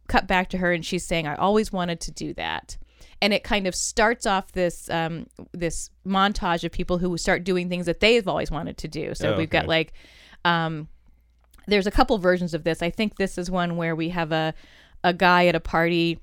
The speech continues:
Speaker 1: try to, like, uh, you know, like, "Wicka, wicka, wicka," with a, like, a letter, like a, like a record.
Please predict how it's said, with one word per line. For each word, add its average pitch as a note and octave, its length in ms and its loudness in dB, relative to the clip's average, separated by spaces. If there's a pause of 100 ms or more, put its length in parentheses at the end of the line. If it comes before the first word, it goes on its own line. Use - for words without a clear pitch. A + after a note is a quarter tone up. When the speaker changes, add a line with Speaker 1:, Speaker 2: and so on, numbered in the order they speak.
(120)
Speaker 1:
try E3+ 220 4
to, E3+ 100 4
like, D#3+ 340 0 (100)
uh, D#3+ 380 0 (360)
you F#3+ 100 -2
know, E3+ 80 2
like, D#3+ 160 -2
"Wicka, - 240 -12
wicka, B4 680 0
wicka," G3 40 -4
with G3 220 2
a, F#3 220 2
like, F3+ 180 -4
a E3 60 -2
letter, F3 360 2
like F3 160 -2
a, D#3 220 -2
like E3+ 160 -4
a D#3 220 -6
record. G3 600 0